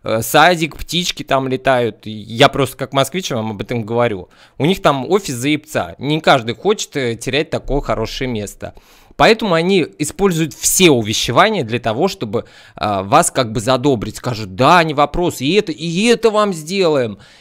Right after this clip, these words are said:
Не идите. Если вы уже решились идти до конца, то идите до конца напролом, блядь. Потому что надо выломать тогда стены во всех проектах, блядь. Надо просто собраться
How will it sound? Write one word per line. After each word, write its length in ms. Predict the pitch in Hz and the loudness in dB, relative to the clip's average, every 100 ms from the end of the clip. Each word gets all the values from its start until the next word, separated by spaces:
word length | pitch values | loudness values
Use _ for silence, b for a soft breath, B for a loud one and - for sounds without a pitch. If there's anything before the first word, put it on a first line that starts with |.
| b | b
Не 300 | 131 160 185 | 0 4 4
идите. 640 | 165 165 202 - 110 98 - | 2 0 0 -2 -4 -6 -8
Если 480 | 110 120 220 202 175 | -4 2 4 4 0
вы 160 | 170 | 2
уже 300 | 160 120 151 | 2 2 2
решились 720 | 131 120 - 233 240 120 98 - | 2 0 0 -2 -2 -4 -6 -10
идти 320 | 120 - 165 | -10 -6 -4
до 140 | 117 | -4
конца, 440 | - 120 123 135 107 | 0 0 0 -2 -4
то 220 | - 113 | -4 -6
идите 320 | 123 202 175 | -4 -6 -6
до 140 | 107 | -6
конца 420 | - 143 151 - 110 | 0 0 0 0 -2
напролом, 600 | 104 - 113 110 104 101 | -4 -2 0 0 -2 -6
блядь. 200 | 98 B B B - | -10 B B B -2
Потому 300 | 135 160 180 | 2 4 4
что 160 | - | 2
надо 240 | 165 175 139 | 2 2 0
выломать 560 | 113 131 277 254 190 | 0 4 6 4 2
тогда 280 | 156 147 170 | 0 2 2
стены 380 | 185 - 208 202 | 0 0 0 4
во 120 | 175 | 2
всех 500 | 175 - - 135 - | 2 0 2 2 2
проектах, 540 | 117 120 113 107 - 101 | 2 2 2 -2 -10 -6
блядь. 260 | 110 107 | -4 -2
Надо 200 | 139 139 | 0 0
просто 360 | 147 170 165 - | 0 -2 -4 -4
собраться 720 | 156 143 190 226 - 170 | -2 2 2 0 -2 -6